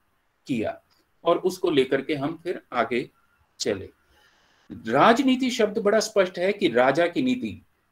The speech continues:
राजा की नीति प्रजा के लिए क्या है, वो उस अर्थ में है। लेकिन मैं कंफ्यूज इस अर्थ में हो जाता हूँ कि जो राजा नहीं बना है, यानी कि जो सत्ता में नहीं है,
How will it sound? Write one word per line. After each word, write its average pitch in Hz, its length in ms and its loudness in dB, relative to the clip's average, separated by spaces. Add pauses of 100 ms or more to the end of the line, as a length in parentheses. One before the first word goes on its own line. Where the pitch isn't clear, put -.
(120)
राजा 156 420 4
की 214 320 -2
नीति 175 560 -2
प्रजा 160 280 2
के 175 160 -2
लिए 165 180 2
क्या 151 260 0
है, 165 180 -2
वो 185 440 0 (140)
उस 180 160 -4
अर्थ - 260 0
में 113 100 -4
है। - 240 -14 (440)
लेकिन 180 320 4
मैं 202 280 2
कंफ्यूज 196 500 -4
इस - 340 -8
अर्थ 156 160 -4 (100)
में 156 80 2
हो 120 160 -4
जाता 113 280 -2
हूँ 101 320 -4 (1200)
कि 240 60 6
जो 240 220 8
राजा 190 380 6
नहीं 175 300 4
बना 131 260 2
है, 147 380 -4
यानी 147 260 4
कि 196 120 -2
जो 208 120 2
सत्ता 226 380 0
में 208 160 4
नहीं 123 380 0
है, 95 200 -8